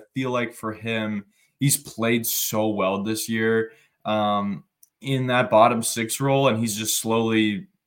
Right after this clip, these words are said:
we've just gotten comfortable him within the middle six, and now he's in the top three. So it's like,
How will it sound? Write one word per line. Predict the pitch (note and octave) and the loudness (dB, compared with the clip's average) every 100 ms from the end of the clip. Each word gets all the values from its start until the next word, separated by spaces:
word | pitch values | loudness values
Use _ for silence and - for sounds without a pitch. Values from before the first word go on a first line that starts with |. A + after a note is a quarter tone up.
| - | -4
we've | A#2 G#2 | -2 -2
just | A2 | -2
gotten | G#2+ A#2 G#2+ | 2 4 2
comfortable | A#2 A2 A2+ G#2+ | -2 -2 -4 -2
him | A2 A2 | -2 -2
within | G#2 G#2 G2+ F#2+ | -4 -4 -4 -2
the | F#2+ | -2
middle | B2 E3 | 2 2
six, | D#3+ F3+ F3 - | 4 2 2 0
and | B2 | -2
now | C3 C3+ | 2 4
he's | C3 B2 A2+ - | 4 2 0 -2
in | B2 A2+ | -2 -2
the | A2 | -2
top | - G2 - | -2 -2 -2
three. | - F2 - | -6 -8 -6
So | - G#2+ | -2 -2
it's | G#2+ | 0
like, | A#2 G2+ - | 0 0 -4